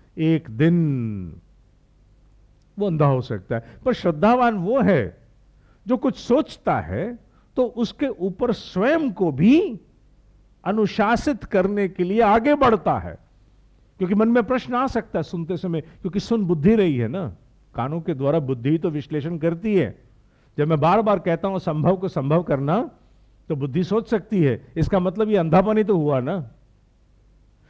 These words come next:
तो कैसे भेद करें कि श्रद्धा में और अंधेपन में अंतर क्या है? सबसे बड़ा अंतर यही है, श्रद्धावान स्वयं को अनुशासित करने के लिए, अर्थात अपने लक्ष्य को प्राप्त करने के लिए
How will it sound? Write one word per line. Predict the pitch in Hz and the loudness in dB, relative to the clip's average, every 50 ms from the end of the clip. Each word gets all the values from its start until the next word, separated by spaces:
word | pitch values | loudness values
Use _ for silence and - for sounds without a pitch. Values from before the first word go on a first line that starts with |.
| _ _ _ | _ _ _
तो | - 220 | -6 -4
कैसे | - 208 202 190 - 240 | -2 -2 -2 0 0 -2
भेद | 214 151 117 123 151 185 208 185 196 | -2 -2 0 2 4 4 4 4 2
करें | - 156 160 160 202 226 202 | 0 0 0 0 0 -2 -4
कि | 202 | -8
श्रद्धा | - - 160 131 123 127 123 147 170 | -8 -6 -6 -6 -4 -2 -2 -2 -2
में | 170 175 196 | -2 -2 -4
और | 196 170 135 | -4 -4 -4
अंधेपन | 110 110 113 123 147 156 147 139 135 | -4 -4 -2 -2 -2 -2 -4 -6 -10
में | 131 165 165 | -8 -8 -8
अंतर | 127 104 98 - 123 117 | -8 -8 -8 -6 -6 -6
क्या | 98 - 127 117 98 | -4 -4 -4 -4 -4
है? | 85 87 85 73 71 - _ _ _ _ _ _ _ _ _ _ - - _ _ _ _ _ _ _ _ _ - | -6 -8 -10 -12 -16 -20 _ _ _ _ _ _ _ _ _ _ -20 -20 _ _ _ _ _ _ _ _ _ -10
सबसे | - 123 - - 147 | -10 -8 -6 -6 -6
बड़ा | 127 127 123 117 | -4 -2 -2 -2
अंतर | 113 110 104 120 104 | -4 -4 -6 -6 -6
यही | 101 101 107 110 98 | -4 -4 -4 -4 -4
है, | 101 104 95 92 - - - - - | -4 -4 -6 -6 -10 -14 -20 -20 -20
श्रद्धावान | - - 151 139 127 127 117 151 160 160 147 151 160 190 233 247 208 | -8 -4 -4 -4 -2 0 2 4 4 4 2 2 0 0 0 -2 -4
स्वयं | - - - 196 220 262 311 320 302 240 | -6 -4 -2 0 2 4 4 4 2 2
को | - 240 220 | 2 0 0
अनुशासित | 214 - 185 190 190 156 - 180 170 160 - - 165 139 - | 0 -2 -4 -4 -4 -4 -4 -2 -2 -2 -2 -2 -4 -6 -4
करने | - 151 131 139 147 139 | -4 -4 -2 -2 -4 -4
के | 117 139 | -4 -4
लिए, | 131 135 135 - - - - 160 | -4 -4 -4 -4 -6 -6 -2 0
अर्थात | 160 - - 208 233 - 208 | 0 2 4 2 2 2 2
अपने | 190 - 185 160 | -2 -4 -6 -6
लक्ष्य | 143 160 208 - - 220 | -4 -4 -4 -4 -6 -10
को | - - 233 220 | -4 -2 -2 -2
प्राप्त | 165 - - 220 240 262 254 - - - | -2 -2 0 2 2 2 2 -2 -8 -4
करने | - 202 165 147 143 131 117 | -2 -2 -2 -2 -2 -4 -6
के | - - 107 | -6 -10 -12
लिए | 92 82 71 78 | -14 -14 -14 -16